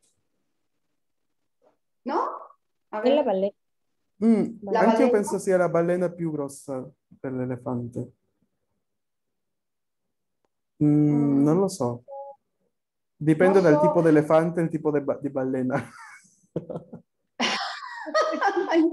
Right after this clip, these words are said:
Speaker 1: profe. Es, es que es un elefante bien alimentado.
Speaker 3: <laughs>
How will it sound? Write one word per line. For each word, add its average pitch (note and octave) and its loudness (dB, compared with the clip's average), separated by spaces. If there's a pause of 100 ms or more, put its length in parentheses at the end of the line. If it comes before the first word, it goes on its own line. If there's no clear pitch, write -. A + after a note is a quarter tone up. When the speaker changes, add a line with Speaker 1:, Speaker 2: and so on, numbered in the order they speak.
(140)
Speaker 1:
profe. B3 -8 (500)
Es, B3+ -6
es C4 -6 (120)
que D4 -6
es D4+ -4
un C#4 -10 (140)
elefante G#3+ -4 (1400)
bien G3+ -4
alimentado. F3+ -10 (640)
Speaker 3:
<laughs> - -10